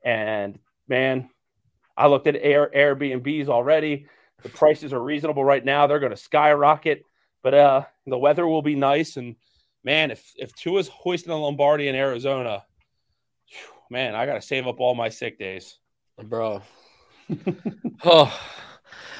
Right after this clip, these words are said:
Speaker 2: All right, man. Um, as always, man, always a good time. Guys, hopefully when we come back, when we reconvene next week, it's once again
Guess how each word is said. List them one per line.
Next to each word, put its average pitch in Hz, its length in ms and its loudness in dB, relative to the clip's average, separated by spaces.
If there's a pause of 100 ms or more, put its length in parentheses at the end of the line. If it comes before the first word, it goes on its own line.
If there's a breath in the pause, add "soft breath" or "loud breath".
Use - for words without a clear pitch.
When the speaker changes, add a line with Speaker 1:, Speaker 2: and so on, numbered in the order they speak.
(180 loud breath)
Speaker 2:
All 139 100 10
right, 180 200 8
man. 160 440 4
Um, 143 560 6 (460 soft breath)
as 131 200 6
always, 131 340 4
man, 120 280 -2
always 117 380 0
a 107 60 -6
good 117 220 -6
time. 120 460 -2 (380 loud breath)
Guys, 135 400 6
hopefully 127 640 -2 (300)
when 113 140 -8
we 120 120 -4
come 123 220 -6
back, 117 340 0
when 120 160 -6
we 110 300 -6 (240 soft breath)
reconvene 131 800 -4
next 117 320 -6
week, 113 440 -6 (540)
it's 110 220 -10
once 127 320 -2
again 117 600 -2